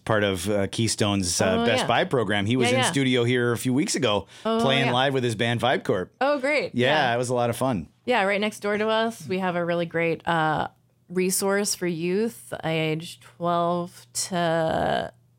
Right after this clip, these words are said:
Speaker 2: eighteen, I think.
Speaker 1: I think that's right, yeah.
Speaker 2: Um, it's a teen tech center.
Speaker 1: Yeah.
Speaker 2: Uh, that Best Buy put together, and there's access to all sorts of computer programs and robots and
Speaker 1: Yeah.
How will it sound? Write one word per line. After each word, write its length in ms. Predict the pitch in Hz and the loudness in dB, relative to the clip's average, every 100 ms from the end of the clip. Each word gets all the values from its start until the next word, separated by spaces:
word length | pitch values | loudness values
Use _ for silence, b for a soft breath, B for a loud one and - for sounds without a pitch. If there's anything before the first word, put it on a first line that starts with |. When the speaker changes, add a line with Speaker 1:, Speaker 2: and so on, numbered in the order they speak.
| _ _ _ _ B B B B | _ _ _ _ B B B B
Speaker 2:
eighteen, 480 | 190 - 320 339 349 | -6 -4 -6 -6 -6
I 100 | 349 | -6
think. 160 | 359 | -2
Speaker 1:
I 60 | 185 | -2
think 200 | - - | 0 0
that's 240 | 135 135 | 0 0
right, 200 | 123 135 | 0 0
yeah. 240 | 90 117 120 | 0 -2 0
Speaker 2:
Um, 560 | 185 190 180 175 175 185 - _ _ _ _ _ - | 2 2 0 0 -2 -4 -12 _ _ _ _ _ -6
it's 180 | 185 170 | -4 -2
a 60 | 165 | -2
teen 280 | - 196 185 | -2 -2 -2
tech 200 | 185 180 | -4 -4
center. 420 | 202 202 214 208 | -2 -2 -2 -4
Speaker 1:
Yeah. 300 | 98 110 107 - _ _ | -4 -2 -2 -6 _ _
Speaker 2:
Uh, 380 | - 170 165 180 | -4 0 0 -2
that 340 | - - - | -4 -6 -6
Best 200 | 190 170 | -6 -6
Buy 120 | - 170 | -4 -4
put 200 | 185 190 | -4 -4
together, 380 | 185 180 190 185 | -2 0 0 0
and 240 | 175 165 | -2 -4
there's 300 | 165 165 - - - | -6 -6 -8 -14 -18
access 320 | 151 - 156 | -18 -16 -14
to 80 | - | -12
all 160 | - 165 | -12 -12
sorts 340 | - 147 - | -12 -16 -8
of 320 | 160 156 - - b b b b b _ - | -6 -6 -10 -20 b b b b b _ -4
computer 300 | 196 202 180 | 0 2 2
programs 680 | 185 175 180 175 180 180 | 2 2 2 2 0 0
and 140 | 170 151 | -2 0
robots 600 | 151 160 160 156 - - | 0 0 0 0 -4 -14
and 160 | - - | -8 0
Speaker 1:
Yeah. 340 | 92 113 87 | 2 2 0